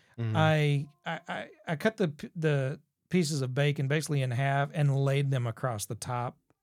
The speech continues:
Speaker 2: of the pork loin and, and cooked it at a pretty high temp. So, um, it, it worked out pretty well.
Speaker 1: Okay.
Speaker 2: So,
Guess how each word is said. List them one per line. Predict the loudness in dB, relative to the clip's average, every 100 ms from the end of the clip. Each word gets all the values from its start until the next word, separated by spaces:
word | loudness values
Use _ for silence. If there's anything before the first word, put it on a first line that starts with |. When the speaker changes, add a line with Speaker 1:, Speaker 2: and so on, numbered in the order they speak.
| _ _
Speaker 2:
of | -2 0
the |
pork | -2 -2 -2
loin | -2 -2 -4 -12 _ _ _ _ _ _ -20 _
and, | 0 0 2 0 -2
and | -4 -4 -2
cooked | -2 -2
it | -10 -12 _ _ _
at | -6
a | -2
pretty | -2 -2
high | -2 -6
temp. | -6 -8 -8
So, | -10 -10 -12 -20 _ _ -2
um, | 0 0 -2 -6 -8 -8
it, | -6 -6 -2
it | -2
worked | 0 -2 -4
out | -6
pretty | -8 -8
well. | -10 -14 -18 _ _ _ _ _
Speaker 1:
Okay. | -10 -10
Speaker 2:
So, | -6 -4 -2 -6